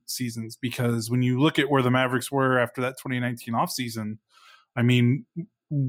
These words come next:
we didn't know they had this type of Tim Hardaway Junior in the bank, and we were looking at this roster, and we're like, "Man, you know, Luka and K P, but who in the hell is gonna hit shots for Luka? Like,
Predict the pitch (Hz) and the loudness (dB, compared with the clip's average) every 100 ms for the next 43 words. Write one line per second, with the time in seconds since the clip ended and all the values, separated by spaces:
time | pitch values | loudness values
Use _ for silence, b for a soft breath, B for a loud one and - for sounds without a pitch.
0 | 127 B - 147 190 214 165 151 208 170 | -6 B 2 4 6 4 4 4 4 4
1 | 135 131 123 117 135 - - 147 131 120 | 4 2 0 -2 -2 -2 -2 -2 -4 -10
2 | 151 123 123 123 120 135 127 120 107 156 | -8 -6 -4 -6 -6 -8 -8 -8 -6 -6
3 | 180 120 123 123 147 143 120 110 127 180 | -6 -8 -8 -8 -8 -8 -10 -10 -6 -6
4 | - 120 117 _ b b b b - 151 | -8 -14 -14 _ b b b b -8 -6
5 | 117 110 113 156 143 117 - 117 - 185 | -6 -6 -4 -4 -2 -4 -4 -8 -4 -4
6 | 135 123 - 185 208 120 120 120 127 117 | -4 -6 -4 0 0 0 0 0 -2 -6
7 | 113 120 113 127 - 135 127 - - - | -6 -6 -6 -6 -4 -4 -4 -10 -16 -14
8 | - - 135 165 262 - 113 110 107 120 | -6 0 4 4 2 -2 -4 -6 -6 -6
9 | 120 | -6